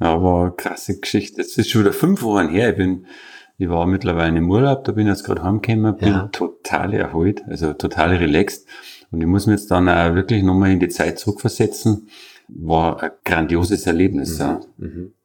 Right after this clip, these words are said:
Speaker 2: Vielleicht kannst du nochmal ganz kurz für die neuen Zuhörer schnell nochmal kurz erklären,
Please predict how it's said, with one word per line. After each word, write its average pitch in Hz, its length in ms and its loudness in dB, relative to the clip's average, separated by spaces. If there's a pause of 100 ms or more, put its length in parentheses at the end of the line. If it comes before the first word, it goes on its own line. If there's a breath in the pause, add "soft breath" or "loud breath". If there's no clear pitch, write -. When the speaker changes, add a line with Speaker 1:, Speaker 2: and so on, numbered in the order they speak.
(340 loud breath)
Speaker 2:
Vielleicht 113 320 0
kannst 135 260 0
du 123 60 4
nochmal 104 240 2
ganz 110 280 -2
kurz - 340 -2
für 104 200 0
die 92 340 0
neuen 107 340 0
Zuhörer 123 640 0
schnell 107 260 2
nochmal 101 240 0 (100)
kurz - 380 -2
erklären, 104 640 0